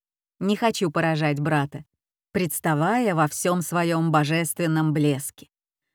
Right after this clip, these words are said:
Пока не хочу. Вопреки ожиданиям, он человек с простым вкусом,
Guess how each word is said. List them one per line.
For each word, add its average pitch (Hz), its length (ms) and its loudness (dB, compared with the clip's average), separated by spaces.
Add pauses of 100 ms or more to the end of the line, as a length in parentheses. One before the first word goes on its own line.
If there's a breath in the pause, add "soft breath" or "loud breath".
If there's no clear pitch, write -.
(120)
Пока 190 360 2
не 151 140 2
хочу. - 520 -8 (580)
Вопреки 214 440 2
ожиданиям, 196 760 6
он 285 140 6
человек 226 460 4
с - 100 -6
простым 208 520 2
вкусом, - 540 -4